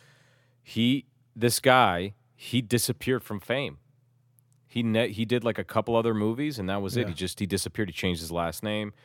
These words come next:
Speaker 1: became a different guy. Cut to six years ago, his daughter puts a video on YouTube because people presumed he was dead.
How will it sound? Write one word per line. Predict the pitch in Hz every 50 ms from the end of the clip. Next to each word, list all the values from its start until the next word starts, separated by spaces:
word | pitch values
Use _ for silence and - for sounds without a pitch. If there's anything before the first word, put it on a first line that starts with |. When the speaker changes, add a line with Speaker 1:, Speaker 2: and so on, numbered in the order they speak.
| _ _ -
Speaker 1:
became | - - - - 95 92
a | 87
different | 82 92 - - 82 78
guy. | - 92 92 95 85 - - _ _ _ - - - - - - _ -
Cut | - - 151 160 -
to | - - 175 165
six | 147 - - - - - -
years | 101 110 135 165 160 131
ago, | 101 80 82 69 52 - - - _ _ _ _ _ _ _ _ _ _ _ _ _ _ _
his | _ - 127 135 131 98 82
daughter | 80 80 110 101 123 156 170 151 87 64 50 - - _ _ _ _ _ _ _ _ _ -
puts | - 120 117 -
a | 110
video | 90 101 110 113 107 104
on | 95 90 87
YouTube | 87 95 131 170 - - - 73 55 50 - - _ _ _ _ _ _ _ _ -
because | - - 110 -
people | - - - 127 - - 101
presumed | - - 92 85 76 - 87 85 85 85
he | - 98
was | 101 107 92
dead. | 92 120 139 147 113 - -